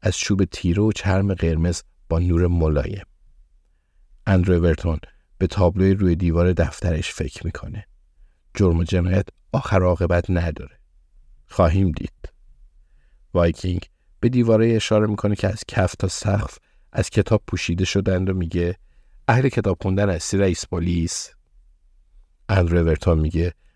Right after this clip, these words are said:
"راستشو بخوای، نوشتن کتاب رو بیشتر از خوندنش دوست دارم."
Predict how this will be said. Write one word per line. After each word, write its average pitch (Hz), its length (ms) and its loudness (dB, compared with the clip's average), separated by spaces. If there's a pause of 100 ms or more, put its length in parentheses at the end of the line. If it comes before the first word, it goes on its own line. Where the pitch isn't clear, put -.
(140)
"راستشو 98 460 0
بخوای، 95 340 -2 (320)
نوشتن 131 420 0
کتاب 113 380 0
رو 113 100 2
بیشتر 104 240 -2
از 92 180 0
خوندنش - 540 -4
دوست - 260 -8
دارم." - 200 -10